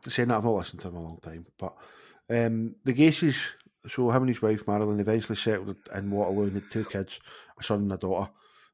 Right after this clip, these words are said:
Uh, Gacy worked hard at the K F C franchise, but still found time to join the Jaycees, like we said earlier. Rumours of his homosexuality started to spread, but, uh,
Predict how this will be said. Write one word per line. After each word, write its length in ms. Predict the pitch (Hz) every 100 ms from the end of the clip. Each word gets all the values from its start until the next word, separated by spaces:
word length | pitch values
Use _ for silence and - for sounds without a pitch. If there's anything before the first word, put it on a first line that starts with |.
| -
Uh, 140 | 107
Gacy 320 | 101 139 131 120
worked 260 | 120 -
hard 280 | - 101 98 - - _ _ _ _ -
at 60 |
the 60 | 98
K 260 | - 107
F 120 | 101 -
C 160 | 107
franchise, 720 | 101 107 101 101 107 101 101 - - - _
but 100 | -
still 220 | - 104
found 340 | 101 107 101 101
time 460 | 101 101 101 98 -
to 380 | - 101 101 98 -
join 260 | - 95 95
the 80 | 95
Jaycees, 500 | - 95 - 98 92 - -
like 220 | 95 -
we 60 | 90
said 300 | - 92 90
earlier. 360 | 95 95 98 98 - - - - - _
Rumours 640 | 107 117 139 147 139 - - _ _ _ _ _ -
of 240 | 104 101
his 440 | - - 101 101 92
homosexuality 1200 | - 113 104 101 - 117 - - 92 101 98 92 - _ - _ _ _ _
started 460 | - 104 98 98 -
to 80 |
spread, 520 | 92 - 92 92 95 - _ _ - - _ -
but, 220 | 101 95
uh, 300 | 90 90 90